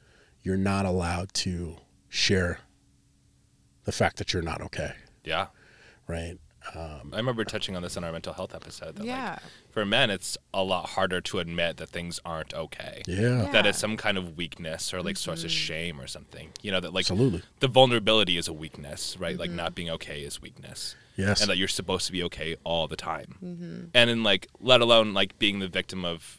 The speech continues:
Speaker 2: some assault or, um, abuse or anything, or even, like, secondhand trauma, you know, from watching your mom.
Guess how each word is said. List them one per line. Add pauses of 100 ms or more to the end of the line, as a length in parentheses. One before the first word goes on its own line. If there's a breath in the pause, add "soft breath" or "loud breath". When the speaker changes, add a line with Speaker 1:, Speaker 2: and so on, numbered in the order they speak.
Speaker 2:
some
assault
or, (480 loud breath)
um, (260)
abuse
or
anything,
or
even,
like,
secondhand
trauma,
you
know,
from
watching
your
mom.